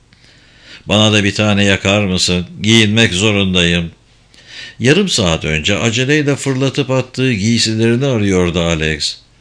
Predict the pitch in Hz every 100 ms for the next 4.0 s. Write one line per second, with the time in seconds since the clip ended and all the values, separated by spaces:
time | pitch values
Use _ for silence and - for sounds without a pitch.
0 | - - - - - - 131 147 151 190
1 | 175 120 110 101 101 92 101 98 90 87
2 | 98 92 - 92 95 98 104 113 - 95
3 | 98 95 92 87 87 92 85 87 87